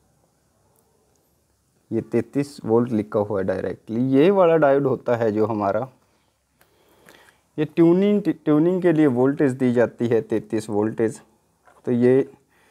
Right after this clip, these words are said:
एक सौ दस वोल्ट से लेकर के ये यहाँ पर लगाया जाता है, ये यहाँ पर लगाया जाता है। इसको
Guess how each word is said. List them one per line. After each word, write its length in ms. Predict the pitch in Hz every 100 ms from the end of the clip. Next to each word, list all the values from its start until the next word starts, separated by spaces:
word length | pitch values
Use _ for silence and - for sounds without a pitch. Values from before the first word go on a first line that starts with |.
| _ _ _
एक 140 | 123 -
सौ 140 | 165
दस 240 | 143 143 139
वोल्ट 260 | 135 143
से 140 | 143 135
लेकर 360 | 120 120 123 120
के 200 | 120 135 156 _ _ _ _ _ _
ये 160 | 117 127
यहाँ 300 | 131 120 139
पर 140 | 143
लगाया 220 | 113 98
जाता 340 | 90 55 - -
है, 140 | - _ _ _ _ _ _ _ _ _ _ _ _ _ _ -
ये 100 | 113
यहाँ 260 | 120 120 135
पर 220 | 131 135
लगाया 380 | 160 113 107 107
जाता 320 | 110 107 113
है। 180 | 120 143 -
इसको 520 | 120 - - 151 160